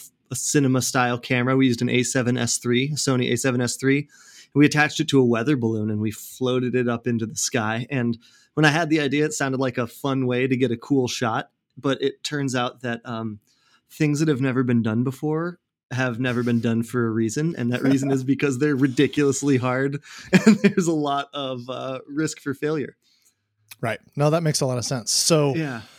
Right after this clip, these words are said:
Speaker 2: flying a camera on a weather balloon into the stratosphere, what is, what do the specifics look like, like on that? What, what kind of, uh, what kind of altitude are we talking here?
Speaker 1: So our goal was to try and break a hundred thousand feet, which, uh, you know, is,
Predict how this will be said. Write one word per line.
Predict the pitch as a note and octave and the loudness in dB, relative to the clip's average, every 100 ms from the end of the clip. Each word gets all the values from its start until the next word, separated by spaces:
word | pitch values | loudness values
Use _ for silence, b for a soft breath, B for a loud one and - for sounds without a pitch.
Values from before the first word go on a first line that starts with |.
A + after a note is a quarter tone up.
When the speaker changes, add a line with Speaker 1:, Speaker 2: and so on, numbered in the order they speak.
| B B B - | B B B -16
Speaker 2:
flying | - D#3+ D3+ F3+ | -2 2 2 2
a | E3 | 0
camera | - D#3 C#3+ C#3+ C3+ - _ | -2 -2 -2 -2 -4 -6 _
on | C3 C3 | -6 -4
a | C3+ | -2
weather | B2 C3 B2 | -2 -2 -2
balloon | A2+ A2+ A2 G#2+ G#2+ A#2 | -6 -8 -8 -12 -14 -14
into | - A2 A2+ | -12 -10 -10
the | |
stratosphere, | - A#2+ G2+ - G2+ F#2+ b b | -10 -8 -10 -12 -14 -14 b b
what | - C3 D#3 | -4 0 4
is, | E3 C#3+ D#3+ | 2 0 -4
what | C3+ | -2
do | D3+ | 0
the | D#3 | 0
specifics | - C3+ - C#3 B2+ - | 0 -2 -2 -4 -6 -6
look | A#2+ - | -6 -4
like, | A2+ | -6
like | G#2+ A2 | -8 -12
on | A2 | -12
that? | G#2+ A2+ | -12 -8
What, | B2+ - | -8 -8
what | B2 B2 - | -10 -10 -6
kind | D3 | -4
of, | C3 A#2 | -4 -4
uh, | B2+ A2 G#2+ - _ _ _ _ - | -6 -6 -8 -12 _ _ _ _ -10
what | B2 | -6
kind | - D3 | -2 -2
of | |
altitude | B2+ C#3 - | -2 -6 -8
are | G#2 | -12
we | |
talking | G#2 F#2+ F2+ | -12 -14 -16
here? | - - _ _ _ _ D3+ | -20 -20 _ _ _ _ -10
Speaker 1:
So | - G3 F#3 | -4 0 0
our | E3+ F#3 | -2 -4
goal | D3+ F3 G3 B3 | -2 0 0 0
was | A#3+ G3 - | 0 -2 -2
to | C#3+ | -6
try | - D3+ D3+ | -4 -4 -2
and | D3 A#2+ | -2 -2
break | C#3 C3+ C3+ - - | 0 -2 -4 -10 -16
a | C#3 | -12
hundred | - C#3 C3 B2+ A#2 | -6 -2 0 0 0
thousand | A#2+ A2+ G#2 A2 | -4 -6 -6 -10
feet, | G#2 A#2+ A#2 - - | -10 -10 -10 -12 -8
which, | B2+ - - - | -8 -6 -8 -8
uh, | C3 A#2 | -8 -6
you | C3+ | -4
know, | A#2 | -4
is, | A2+ | -4